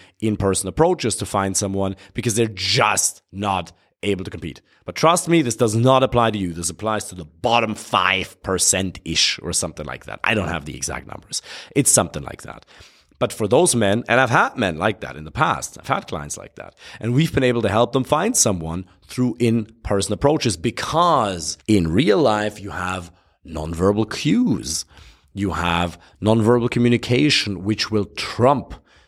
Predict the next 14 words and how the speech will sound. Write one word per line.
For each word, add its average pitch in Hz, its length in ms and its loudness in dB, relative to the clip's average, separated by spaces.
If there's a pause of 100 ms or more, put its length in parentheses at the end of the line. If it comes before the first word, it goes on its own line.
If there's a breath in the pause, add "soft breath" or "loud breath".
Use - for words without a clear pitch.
(100)
the 90 600 -6 (800)
pure 120 800 4 (160)
physical 110 760 -2 (220 loud breath)
appearances. 139 800 -2
The - 80 -2
fact 165 240 2
of 131 60 -2
the 107 80 0
matter 101 260 4
is 76 240 -6
there's 82 220 -4
plenty 131 420 0
of 76 160 -4
men 92 320 2